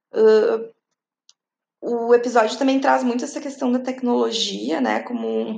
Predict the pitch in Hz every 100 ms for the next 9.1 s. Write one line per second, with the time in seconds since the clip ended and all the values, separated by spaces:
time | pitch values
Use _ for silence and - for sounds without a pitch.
0 | - 220 214 202 - 220 220 220 220 -
1 | 226 202 254 - - - - - 240 240
2 | 254 226 240 269 254 254 262 - 214 208
3 | 247 247 247 214 220 240 220 220 226 247
4 | 269 - _ _ 226 226 226 220 220 226
5 | - 277 247 269 254 226 226 254 - _
6 | _ 220 202 208 220 214 226 226 - 233
7 | 226 220 208 220 220 233 226 220 208 196
8 | 196 214 - - 220 208 208 214 220 214
9 | -